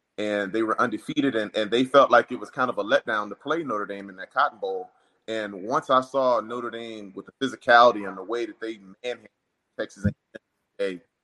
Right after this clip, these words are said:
it really changed my perspective. Like, wow, okay,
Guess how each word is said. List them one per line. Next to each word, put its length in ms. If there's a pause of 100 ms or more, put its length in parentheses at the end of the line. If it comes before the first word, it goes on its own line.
(160)
it 200
really 240
changed 280
my 120
perspective. 560
Like, 180
wow, 300
okay, 300